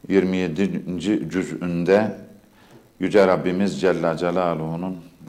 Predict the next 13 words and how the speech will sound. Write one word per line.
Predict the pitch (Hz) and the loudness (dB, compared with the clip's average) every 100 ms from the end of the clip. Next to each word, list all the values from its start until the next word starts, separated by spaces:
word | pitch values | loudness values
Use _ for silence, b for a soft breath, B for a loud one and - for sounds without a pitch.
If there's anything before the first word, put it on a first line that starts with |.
| - | -14
bize | 85 92 | -6 -2
emreylediği, | 80 82 82 82 73 73 - 73 80 95 104 - - - _ b b b b b b - | 0 -2 -2 -2 0 -4 -4 -6 -4 -6 -8 -14 -20 -20 _ b b b b b b -8
e, | 90 | -6
hususlara, | 85 98 98 95 - 87 92 110 - - - B B B _ - | -2 -2 -2 -6 2 2 4 0 -4 -16 -20 B B B _ -4
e, | 85 87 | 0 4
ve | 117 127 92 95 | 4 4 0 2
bu | 120 | 2
cüz-, | 98 92 67 - | 2 0 -2 0
yirmi | 101 101 | 2 2
yedinci | 92 104 110 98 | 2 0 -2 -4
cüzde | 90 87 107 98 | -4 0 0 0
işlenmiş | 98 98 104 120 - | 0 -2 0 -2 0
olan | 87 82 | 2 2